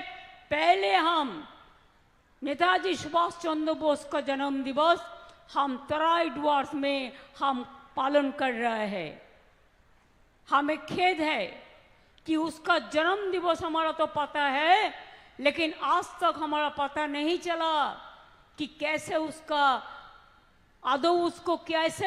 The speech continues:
डेथ हुआ था, अगर डेथ हुआ था तो कब हुआ था। ওনার জন্মদিন আমরা জানি, কিন্তু আমরা মৃত্যুদিন জানি না। উনি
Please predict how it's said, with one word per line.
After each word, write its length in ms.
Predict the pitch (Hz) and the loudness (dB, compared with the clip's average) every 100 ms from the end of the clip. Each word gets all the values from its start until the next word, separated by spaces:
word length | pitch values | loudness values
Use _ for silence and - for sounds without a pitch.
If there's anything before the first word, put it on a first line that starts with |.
| 269 311 | -2 0
डेथ 220 | 330 330 311 | 0 0 0
हुआ 200 | 294 285 | 0 0
था, 240 | 277 285 254 214 - - - - - | 2 6 6 4 -6 -16 -20 -8 -2
अगर 280 | 285 339 311 208 | 2 4 2 -2
डेथ 320 | 302 330 349 294 | 0 0 0 -2
हुआ 220 | 320 302 | 0 0
था 160 | 320 302 | -2 -2
तो 140 | 302 294 | -2 0
कब 240 | - 320 311 | 4 4 4
हुआ 280 | 247 277 277 | 2 2 2
था। 260 | 277 285 262 208 - - - - - - | 4 6 6 2 -6 -16 -20 -20 -14 0
ওনার 340 | 269 302 311 208 | 4 4 4 2
জন্মদিন 600 | 262 285 302 320 269 285 | 0 0 0 -2 -2 -2
আমরা 260 | 277 269 269 | -2 -2 -2
জানি, 360 | 247 254 269 262 - - - _ - | 0 0 -2 -4 -8 -16 -20 _ -2
কিন্তু 300 | 302 285 302 | 0 0 -2
আমরা 280 | 254 247 254 | -4 -2 -2
মৃত্যুদিন 640 | 233 240 - - 262 233 240 190 | -2 -6 -10 -10 -6 -6 -6 -6
জানি 300 | 214 226 233 | -6 -4 -4
না। 140 | 214 208 190 - - - | -4 -6 -6 -12 -18 -6
উনি 200 | 247 | -4